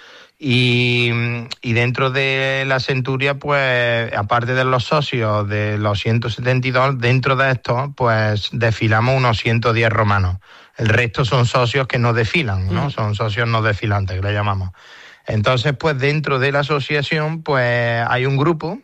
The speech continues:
Speaker 1: que está liderado por uno de los romanos, que es Javier Centella. Él tiene su equipo de trabajo, donde, eh, pues bueno, él se encarga de preparar todos los tambores y hacer una,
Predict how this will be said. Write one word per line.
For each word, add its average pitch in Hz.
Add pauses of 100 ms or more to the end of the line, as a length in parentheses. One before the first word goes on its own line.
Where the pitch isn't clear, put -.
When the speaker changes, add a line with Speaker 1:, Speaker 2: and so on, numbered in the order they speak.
(500)
Speaker 1:
que 113
está 113
liderado 123
por 127
uno 131
de 123
los 123
romanos, 147
que 120
es 117
Javier 120
Centella. 151
Él 117
tiene 120
su 123
equipo 120
de 117
trabajo, 170 (460)
donde, 135
eh, 110
pues 110
bueno, 120
él 110
se 117
encarga 117
de 135
preparar 107
todos 110
los 104
tambores 170
y 107
hacer 110
una, 110